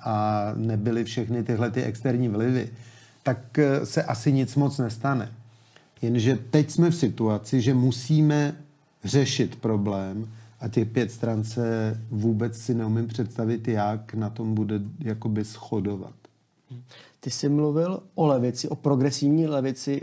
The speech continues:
Speaker 2: eh, jako že jsou to Piráti.
Speaker 1: No, jednoznačně.
Speaker 2: A takovou tu tradiční levici já už tam dneska nevidím, ona tam totiž není. Eh, tím myslím, eh,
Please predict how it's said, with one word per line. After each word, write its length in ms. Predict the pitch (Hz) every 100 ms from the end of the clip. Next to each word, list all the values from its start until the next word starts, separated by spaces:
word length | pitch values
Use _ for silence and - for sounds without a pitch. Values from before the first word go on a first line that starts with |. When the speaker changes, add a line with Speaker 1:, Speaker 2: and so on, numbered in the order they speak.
| -
Speaker 2:
eh, 40 | 127 - - _
jako 220 | 139 160 151 -
že 140 | 131 139
jsou 160 | 147
to 80 | 156
Piráti. 800 | 165 190 127 110 113 135 - 113
Speaker 1:
No, 160 | 113 104
jednoznačně. 640 | 98 113 110 107 110 - - - _ _ _ _ _ -
Speaker 2:
A 420 | 120 117 117 120 - _ _ _
takovou 600 | - 123 165 170 170 175 - -
tu 120 | 175
tradiční 760 | 165 165 156 175 - - 202 196
levici 600 | 156 139 - - 127 131
já 140 | 135 135
už 180 | 156
tam 280 | - 170 170
dneska 380 | 165 139 156 170
nevidím, 520 | 160 143 143 135 139
ona 140 | 143 156
tam 200 | 160 165
totiž 280 | 170 185
není. 500 | 202 185 139 117 - - - - 135
Eh, 40 |
tím 160 | 131 143
myslím, 600 | 143 139 143 147 147
eh, 40 | 147